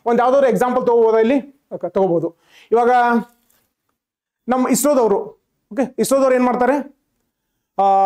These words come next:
satellites ಗಳನ್ನ ಕಳಿಸ್ತಾರೆ. So satellites ಇಂದ ಯಾರಿಗ್ benefit? So common man, ನಾವೆಲ್ಲ ಅದ್ರ ಯೂಸ್ ತಗೋತೀವಿ.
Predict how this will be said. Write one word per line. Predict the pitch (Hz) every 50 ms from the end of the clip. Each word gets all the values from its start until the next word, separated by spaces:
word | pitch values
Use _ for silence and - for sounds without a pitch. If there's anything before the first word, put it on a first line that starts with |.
| 190 190 190 190 190 190 196 196 190 - _ _ _ _ _ _ _ _ _ _ _ _ _
satellites | - - 254 247 247 262 277 285 - -
ಗಳನ್ನ | 240 269 269 277
ಕಳಿಸ್ತಾರೆ. | 294 269 240 233 226 - 208 180 170 147 - _ _ -
So | - 269
satellites | - 247 233 247 277 294 285 285
ಇಂದ | 285 277 294
ಯಾರಿಗ್ | 247 226 226 254 254 220
benefit? | 247 233 233 247 202 277 285 277 285 - _ _ _ _ _ -
So | - 240 240
common | 240 233 240 254 262 254
man, | 254 247 240 240 214
ನಾವೆಲ್ಲ | 226 233 240 240 254
ಅದ್ರ | 262 254 233 233
ಯೂಸ್ | 240 220 233 240 240 240
ತಗೋತೀವಿ. | 208 208 143 190 185 175 160 - _